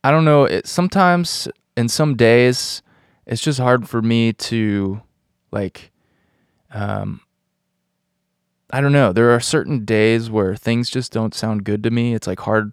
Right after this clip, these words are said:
for me to make something, or, or for, for me to get stuff to sound, uh, good to my ear. And I feel like yesterday was one of those days where I just, uh,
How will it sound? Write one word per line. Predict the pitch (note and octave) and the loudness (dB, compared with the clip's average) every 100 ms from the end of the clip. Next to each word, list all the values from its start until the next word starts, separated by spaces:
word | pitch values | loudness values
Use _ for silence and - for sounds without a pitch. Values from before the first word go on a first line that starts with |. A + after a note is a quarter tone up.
| _ | _
for | - G#2+ | -8 -4
me | G#2 A2 | 0 0
to | G#2 F#2+ | 0 -2
make | G2+ - | -4 -4
something, | A2+ G#2 A2 G#2 G#2 G#2+ _ _ _ _ _ | -8 -4 -4 -2 -4 -6 _ _ _ _ _
or, | G#2+ - | -2 -2
or | G#2 | -4
for, | - A2 F2 - | -4 -6 -6 -12
for | - | -2
me | B2+ | 0
to | C#3+ | 2
get | B2 B2 | 2 0
stuff | - B2 A#2+ _ _ _ _ _ _ _ _ _ _ _ - | 2 2 2 _ _ _ _ _ _ _ _ _ _ _ -10
to | A#2+ | -6
sound, | - A2 A2 A2+ A2+ A2+ - - | -4 -2 0 0 -2 -6 -10 -6
uh, | G#2+ G2+ G2 | -4 -4 -4
good | A2 A#2 B2+ _ - | -2 -2 -4 _ -12
to | G#2+ | -8
my | A2 G#2 | -6 -6
ear. | G2 A#2+ C#3 _ _ _ _ _ _ _ _ _ - | -4 -4 -4 _ _ _ _ _ _ _ _ _ -10
And | A2 | -8
I | A2 | -6
feel | - A#2+ | -4 -4
like | G#2 | -2
yesterday | A2+ - G2 G2+ | -4 -6 -4 -4
was | G2+ | -4
one | G#2+ | -4
of | G2+ | -4
those | F#2+ F#2+ | -6 -6
days | G2+ G2 F#2+ F#2+ - - _ | -4 -2 -2 -6 -14 -18 _
where | F#2+ F#2+ F#2+ F#2+ G#2+ _ _ _ _ _ _ _ | -12 -8 -8 -8 -12 _ _ _ _ _ _ _
I | G2+ | -14
just, | G2+ - - | -12 -12 -8
uh, | F#2+ F#2 F#2 | -6 -6 -8